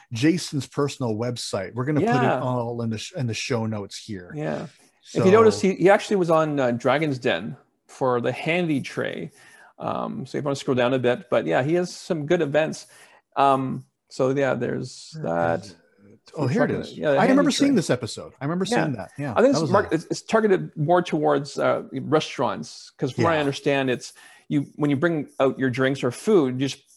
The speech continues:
Speaker 2: put on a regular cafeteria tray, and there's no real, you know, signage, but he invented a tray. Maybe it's more for outdoor events, so it's more, more self-contained, so less spillage when you're going
Speaker 1: Yeah,
Speaker 2: there.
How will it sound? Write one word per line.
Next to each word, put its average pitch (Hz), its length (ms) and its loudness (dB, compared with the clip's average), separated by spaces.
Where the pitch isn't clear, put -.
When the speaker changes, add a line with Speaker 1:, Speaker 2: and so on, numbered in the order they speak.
Speaker 2:
put 165 120 4
on 139 100 2
a 127 40 0
regular 131 260 0
cafeteria 147 560 -2
tray, 120 280 -4
and 127 100 -4
there's 127 140 -4
no 160 140 0
real, 123 460 2
you 131 100 -4
know, 117 120 2
signage, 123 540 -2
but - 200 -4
he 131 300 -6
invented 120 300 -2
a - 60 -4
tray. 147 420 -2
Maybe 202 160 6
it's 247 100 -2
more 233 160 2
for - 220 0
outdoor 143 320 4
events, 107 340 -2
so 120 360 0
it's 123 300 -8
more, 135 400 0
more 143 160 2
self-contained, 127 840 -2
so - 160 -6
less 117 280 0
spillage 110 520 -4
when 117 120 -6
you're 110 100 -4
going 139 140 2
Speaker 1:
Yeah, 226 140 6
Speaker 2:
there. - 300 -6